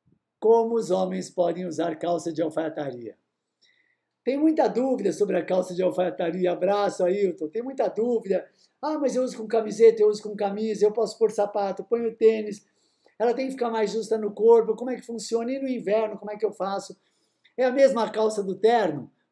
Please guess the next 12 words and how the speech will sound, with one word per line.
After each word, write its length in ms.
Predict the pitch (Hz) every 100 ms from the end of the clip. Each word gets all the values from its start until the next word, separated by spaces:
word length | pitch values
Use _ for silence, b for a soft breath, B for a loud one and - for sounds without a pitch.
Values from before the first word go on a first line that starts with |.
| -
Bom, 400 | 190 165 - - _
é 160 | - 180
isso 240 | 208 247
que 80 | -
nós 160 | 220 180
vamos 200 | 202 202
conversar 560 | 180 165 160 185 170
hoje 200 | 165 180
nessa 280 | 156 165 -
la-, 300 | 160 165 170 _ _ _ -
nessa 260 | 165 156
live, 560 | 160 170 170 165 156